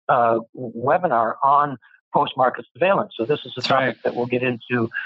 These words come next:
Speaker 1: uh, in, in much more detail. But specifically when it gets, when it comes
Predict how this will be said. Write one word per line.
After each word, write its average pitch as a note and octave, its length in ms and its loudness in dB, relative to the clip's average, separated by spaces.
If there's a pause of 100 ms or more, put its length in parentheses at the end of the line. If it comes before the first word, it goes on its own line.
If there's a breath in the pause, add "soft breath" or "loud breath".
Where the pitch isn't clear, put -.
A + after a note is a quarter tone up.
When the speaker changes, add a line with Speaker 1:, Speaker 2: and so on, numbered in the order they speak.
(180 loud breath)
Speaker 1:
uh, A2+ 400 4 (120)
in, A#2 320 0
in A2+ 320 0 (120)
much B2+ 260 4
more A2+ 300 2 (160)
detail. C3+ 420 2
But B2+ 160 2 (420 loud breath)
specifically G3 600 0
when D3+ 220 2
it C#3+ 160 -2
gets, F3+ 180 0 (160)
when D#3 120 4
it - 100 -8
comes F3 280 2